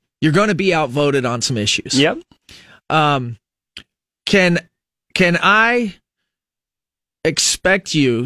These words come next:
Speaker 1: to be transparent in why you're voting for something if it happens to look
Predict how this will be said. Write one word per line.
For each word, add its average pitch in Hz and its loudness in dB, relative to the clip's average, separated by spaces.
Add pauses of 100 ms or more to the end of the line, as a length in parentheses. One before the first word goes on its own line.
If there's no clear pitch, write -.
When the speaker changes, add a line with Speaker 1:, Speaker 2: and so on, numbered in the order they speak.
Speaker 1:
to 160 0
be 156 0
transparent 156 0 (480)
in 151 2
why 143 2
you're 185 2
voting 160 0
for 143 -4
something 135 -2 (200)
if 151 -2
it 131 -2 (480)
happens 156 0
to 156 0
look 170 0